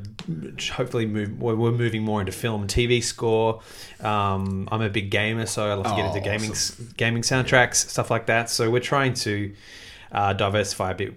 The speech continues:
Speaker 1: with what we do. But there's a bunch of composers here who kind
Speaker 2: Okay.
Speaker 1: of are here. There's always people here every day, and then we have kind of, like, satellite composers and producers as well that come in and out.
Speaker 2: So what did you do bef-, what did you do before then when you were in, in Adelaide?
Speaker 1: Uh, not much. I mean, I kind of,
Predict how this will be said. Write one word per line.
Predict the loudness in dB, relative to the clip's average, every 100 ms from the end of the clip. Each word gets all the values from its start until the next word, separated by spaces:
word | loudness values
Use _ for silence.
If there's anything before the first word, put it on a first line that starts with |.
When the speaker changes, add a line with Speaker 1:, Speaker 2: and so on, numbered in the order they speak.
| -10
Speaker 1:
with | -6
what | -4 -4
we | -4
do. | -4
But | 0
there's | 2
a |
bunch | 4 4
of | 2
composers | -2 -4 -2 -2 -2
here | -4 -4
who | -4 -2
kind | -2 -2
Speaker 2:
Okay. |
Speaker 1:
of | -2
are | -2
here. | 0 2 0 -2 -4
There's | 2
always | 2 2
people | -2
here | -2 -2 -2
every | -2
day, | -2 -4
and | -4
then | -8
we | -10
have | -10 -10
kind | -6 -6
of, | -6
like, | -6 -6
satellite | -4 -4 -4 -6
composers | -6 -8 -4 -4 -4 -6
and | -10
producers | -10 -8 -6 -6 -8
as | -8
well | -6 -6
that | -8
come | -10 -10
in | -12
and | -12
out. | -12 -12 -16 -16
Speaker 2:
So | 4 8
what | 10
did | 8
you |
do | 6 2
bef-, | 2 4
what | 8 10
did | 10
you |
do | 8
before | 8 8 8
then | 8 6
when | 4
you | 4
were | 2
in, | 2 0 0 -2 -4
in | -4 -2
Adelaide? | -2 0 0 -2 2
Speaker 1:
Uh, | 6 6 8 8 8 6 6 4 -2 -6
not | 2 2 4
much. | 4 4 2
I | 2
mean, | 4 4
I | 2
kind | 2 2 2 4
of, | 4 6 8 6 4 0 -10